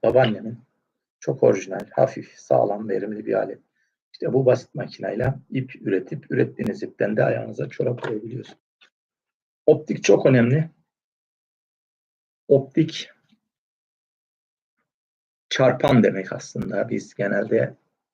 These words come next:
büyütmek anlamında kullanıyoruz. Küçüğü büyütüyoruz sürekli. Evet, küçüğü büyütüyoruz. Çok da küçültmüyoruz. İşte optik sayesinde iki x gözlük. Yani ne demek? İki kat, iki kat daha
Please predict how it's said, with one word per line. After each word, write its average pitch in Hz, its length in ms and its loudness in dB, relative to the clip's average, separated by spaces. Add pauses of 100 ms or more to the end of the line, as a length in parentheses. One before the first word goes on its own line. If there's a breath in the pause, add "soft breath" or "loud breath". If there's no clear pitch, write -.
(140)
büyütmek 123 720 -2 (1120)
anlamında 110 500 2
kullanıyoruz. 107 760 -2
Küçüğü 135 400 2
büyütüyoruz 110 500 -4
sürekli. - 460 -8
Evet, 98 340 -6
küçüğü - 380 -12
büyütüyoruz. 107 540 -14
Çok - 300 -10
da 127 80 -8
küçültmüyoruz. - 760 -14 (1120)
İşte - 180 -6
optik - 460 -2
sayesinde 117 840 2
iki - 220 -2
x - 300 -8 (160)
gözlük. 104 600 -6
Yani 101 340 -4
ne 110 120 -2
demek? 107 400 -8 (520)
İki - 240 -14
kat, - 380 -4 (1500)
iki 131 220 -10
kat - 280 -8
daha 107 420 -6